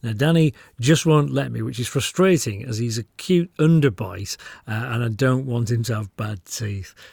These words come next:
If you're not sure what an underbite is, it's when the, it's like the bottom set sticks out more, just something like that. I always imagine that, a dog with an underbite talks like that. "Hello, mate." <laughs> Um, so, I digress.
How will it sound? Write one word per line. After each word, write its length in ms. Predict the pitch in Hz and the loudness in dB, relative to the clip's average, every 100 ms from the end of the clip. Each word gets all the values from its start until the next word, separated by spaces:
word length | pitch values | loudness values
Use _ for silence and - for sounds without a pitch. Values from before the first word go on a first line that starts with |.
| - | -8
If 140 | 107 | -2
you're 100 | 143 | 0
not 100 | 151 | 0
sure 140 | 123 | 0
what 160 | 123 113 | -2 -2
an 100 | 123 | -4
underbite 320 | 117 110 101 | -4 -4 -6
is, 140 | 117 107 | -6 -6
it's 80 | |
when 140 | 120 117 | -4 -4
the, 80 | 117 131 | -6 -8
it's 180 | 131 | -8
like 140 | 131 131 | -8 -8
the 80 | 113 | -4
bottom 260 | 139 135 | -4 -2
set 280 | 120 147 156 | -2 -2 -2
sticks 280 | - 151 - | -4 -4 0
out 200 | 151 156 | 0 0
more, 260 | 143 170 | 0 0
just 220 | 170 156 151 | 0 -2 -2
something 260 | 156 151 | -4 -4
like 300 | 147 147 156 | -4 -4 -4
that. 180 | 165 180 - | -6 -6 -2
I 100 | 196 | 2
always 240 | 233 220 | 4 2
imagine 380 | 240 233 196 160 | 2 2 2 2
that, 140 | 131 | 0
a 20 | |
dog 180 | 131 151 | -2 -2
with 80 | 143 | -2
an 120 | 151 | -2
underbite 420 | 156 151 113 107 | -2 -2 -4 -8
talks 260 | - 139 143 | -8 -8 -6
like 200 | 135 139 | -6 -6
that. 120 | 131 | -8
"Hello, 320 | 180 233 247 233 | -6 -6 -4 -2
mate." 300 | 196 247 - - - - - - - - | -2 -4 -8 -18 -20 -14 -12 -10 -2 0
<laughs> 1300 | - - - - - - - - - - - - - - - | 0 -2 -4 -6 -4 -10 -10 -12 -8 -4 -2 -4 -6 -10 -4
Um, 520 | 127 160 185 185 165 - - - | 2 6 6 6 2 -4 -12 -8
so, 400 | - 269 240 143 | 2 4 6 4
I 120 | 143 127 | 2 0
digress. 680 | 127 120 110 113 104 - | 0 -2 -2 -4 -6 -8